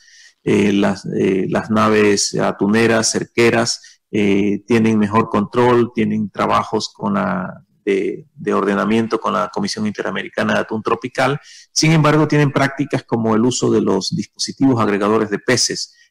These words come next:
Son básicamente unas balsas flotantes con redes colgantes, con radioboyas a la deriva,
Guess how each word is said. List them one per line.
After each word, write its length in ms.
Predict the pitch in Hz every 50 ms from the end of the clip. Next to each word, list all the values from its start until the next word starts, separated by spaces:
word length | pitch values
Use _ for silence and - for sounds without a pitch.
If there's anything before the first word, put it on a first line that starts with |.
| _ _ _
Son 260 | - - 120 107 101
básicamente 580 | 104 104 101 - - - 113 104 104 104 101 113
unas 180 | 104 104 101
balsas 320 | 101 104 104 101 - 113 107
flotantes 520 | - 110 107 - 110 107 104 98 - -
con 180 | _ - 101 95
redes 260 | 98 101 101 101 101
colgantes, 600 | - - 101 101 101 101 101 101 - - - -
con 180 | - - 101 95
radioboyas 760 | - 101 98 98 98 98 98 104 107 107 107 110 110 - - -
a 100 | 107 101
la 100 | 98 101
deriva, 440 | 101 110 117 113 107 117 131 -